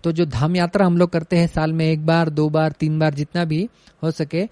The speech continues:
इस प्रकार भगवान के धाम में कुछ समय के लिए निवास करना। श्रील प्रभुपाद जी भक्ति रसामृत सिंधु में बोलते हैं कि कार्तिक महीने में हम लोग वृंदावन जाते हैं, मायापुर जाते हैं, ये, ये उसी अंग का पालन करते हैं। और पांचवा कहा गया है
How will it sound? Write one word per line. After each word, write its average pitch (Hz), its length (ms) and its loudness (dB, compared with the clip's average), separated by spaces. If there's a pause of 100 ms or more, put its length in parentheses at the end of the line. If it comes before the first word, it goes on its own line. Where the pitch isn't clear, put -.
(200)
इस 160 100 -6
प्रकार 185 400 0
भगवान 170 320 2
के 214 120 2
धाम 131 320 -2
में 202 300 0 (100)
कुछ 220 140 0
समय 165 280 0
के 170 120 -4
लिए 175 120 0
निवास 156 420 -4
करना। 143 320 -4
श्रील 165 200 -2
प्रभुपाद 165 340 0
जी 170 160 0
भक्ति 147 280 -4
रसामृत 160 340 -4
सिंधु 160 220 -8
में 165 100 -2
बोलते 160 220 -4
हैं 160 80 -4
कि 160 100 -6
कार्तिक 160 380 -8
महीने 156 300 -6
में 160 100 -4
हम 151 140 -6
लोग 156 180 -6
वृंदावन 156 380 -4
जाते 147 200 -6
हैं, 147 100 -4
मायापुर 147 420 -8
जाते 147 240 -4
हैं, 156 160 -2 (360)
ये, 180 240 2
ये 185 140 2
उसी 180 280 -2
अंग 170 220 0
का 175 160 -4
पालन 139 340 -6
करते 135 260 -10
हैं। 131 320 0 (580)
और 170 260 2 (140)
पांचवा 160 300 -2
कहा 160 280 0
गया 156 200 -2
है 226 220 -2